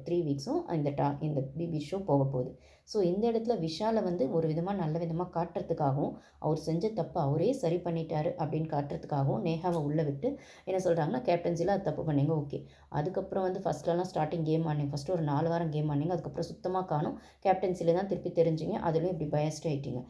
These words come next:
சரி, இது ஓகே, விட்டுடுங்க. அதுக்கப்புறம் ஸ்டார்டிங் ஒரு டூ, த்ரீ வீக்ஸில் சௌந்தர்யா வந்து நீங்க அப்படி பேசுனீங்கல்ல, விஜய் சார் கூட வந்து,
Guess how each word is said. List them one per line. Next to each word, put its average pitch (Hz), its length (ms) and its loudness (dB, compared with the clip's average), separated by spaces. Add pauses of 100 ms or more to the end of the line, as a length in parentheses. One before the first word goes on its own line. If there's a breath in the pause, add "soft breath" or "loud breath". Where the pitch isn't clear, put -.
(180 loud breath)
சரி, - 260 0
இது 180 280 4
ஓகே, 180 240 2
விட்டுடுங்க. 143 400 2 (260 loud breath)
அதுக்கப்புறம் 151 420 -2
ஸ்டார்டிங் 185 380 0
ஒரு 170 160 0
டூ, 170 120 -2
த்ரீ 165 200 0
வீக்ஸில் 196 380 0
சௌந்தர்யா 170 480 2
வந்து 156 160 0
நீங்க 165 180 0
அப்படி 139 220 -4
பேசுனீங்கல்ல, 147 560 2 (320 loud breath)
விஜய் 180 320 0
சார் 165 300 -2
கூட 165 160 2
வந்து, 165 260 0